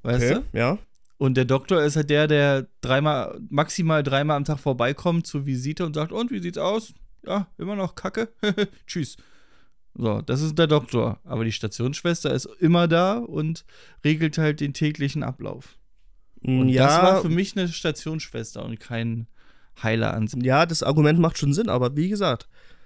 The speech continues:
Speaker 2: wenn es wirklich die gleiche Schwester wie bei Gilderoy war, dann, äh, war das definitiv eine Heilerin und nicht nur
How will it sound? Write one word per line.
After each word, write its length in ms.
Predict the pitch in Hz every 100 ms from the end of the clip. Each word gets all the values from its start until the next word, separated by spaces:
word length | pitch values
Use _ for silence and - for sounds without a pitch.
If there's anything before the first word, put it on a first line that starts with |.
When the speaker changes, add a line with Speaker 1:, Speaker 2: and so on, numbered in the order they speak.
| - -
Speaker 2:
wenn 160 | 117 135
es 120 | 143
wirklich 180 | 143 151
die 100 | -
gleiche 280 | 101 135 170
Schwester 320 | 175 - 147
wie 180 | 156 151
bei 160 | 131
Gilderoy 640 | 135 143 247 160 127 135 143
war, 180 | 165
dann, 320 | 190 180 214 196
äh, 180 | 156
war 120 | 147 156
das 200 | 165 -
definitiv 480 | 151 160 151 165
eine 80 | 160
Heilerin 380 | 151 160 117 113 - - -
und 340 | - 120 117
nicht 220 | 123 123 131
nur 340 | 120 120